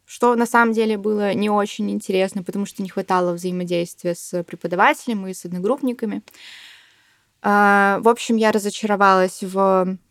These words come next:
процессе обучения, то есть мне не нравилось, как преподавались пары, о чем там говорят. А, я не скажу, что в ягу мне было очень-очень-очень плохо и сложно, нет. Просто я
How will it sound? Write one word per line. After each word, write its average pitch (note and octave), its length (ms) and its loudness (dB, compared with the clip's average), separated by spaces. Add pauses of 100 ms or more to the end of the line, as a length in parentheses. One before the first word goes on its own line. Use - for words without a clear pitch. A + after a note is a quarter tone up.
(140)
процессе G#3 1120 -2
обучения, A#3+ 640 0
то A#3+ 80 -8
есть - 100 -6
мне B3+ 140 2
не B3 60 2
нравилось, G3+ 400 -2
как C4 220 0
преподавались A3 720 -2
пары, G3 340 2
о F3+ 140 -8
чем C4 300 0
там A#3+ 180 -4
говорят. G#3+ 560 -2 (520)
А, G#3 340 -2
я A3 100 0
не B3 120 0
скажу, C#4 280 -2
что G3+ 400 2
в F#3 40 -6
ягу G#3 380 0
мне G3 280 -4
было F#3 520 -2
очень-очень-очень F3+ 960 -6
плохо A3+ 640 0
и - 180 -10
сложно, G#3+ 640 -2
нет. F#3 380 -6 (500)
Просто G#3+ 640 2 (580)
я G3+ 440 2